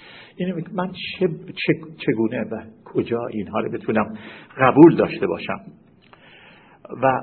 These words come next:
ما این نشانه های بدبینی رو حالا از موضوع به اصطلاح، اه، ناهوشیار و مسئله، اه، فروید بگذریم، ببینیم که از لحاظ عملی شما، خود شماها مثلاً این وجدان ناهوشیار، هیچ،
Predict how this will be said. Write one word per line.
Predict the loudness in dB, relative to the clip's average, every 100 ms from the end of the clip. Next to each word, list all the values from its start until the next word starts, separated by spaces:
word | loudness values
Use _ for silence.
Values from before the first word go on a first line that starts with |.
| -4
ما | 2 4
این | 4 2 0
نشانه | 0 0 0 0
های | -2
بدبینی | 0 -2 -4 -8 -6 -4
رو | -4
حالا | -2 0 0 -2
از | -6 -10 -14 -10
موضوع | -6 -6 -4 0 0 0 -8 -20 -20 -8
به | -2 -2
اصطلاح، | 0 0 0 -2 -8
اه، | -10 -8 -8 -10 -18 -16 -14 -12 -14 -14 -18 -20 -20 -20 -20 -8
ناهوشیار | 0 2 2 -2 2 4 6 4
و | -2 -8 -12 -18 _ -18 -14 -12
مسئله، | -12 -10 -6 -4 -2 -2 -4 -16 -20 -20 _ -14
اه، | -14 -14 -14 -16 -6
فروید | 2 2 2
بگذریم، | -4 -6 -8 -6 -6 -8 -12 -20 -20 -4 2
ببینیم | 2 2 -2
که | 2 0 0 -10 -14 -2
از | 0 0
لحاظ | -2 -2 -2 -2 -4 -4
عملی | -4 -2 -2 -4
شما، | -4 -6 -6 -10 -16 -6
خود | 0 0
شماها | 0 -4 -4 -4 -4 -6
مثلاً | -6 -4
این | -2
وجدان | -2 -2 -4
ناهوشیار، | -4 -6 -8 -6 -2 0
هیچ، | -2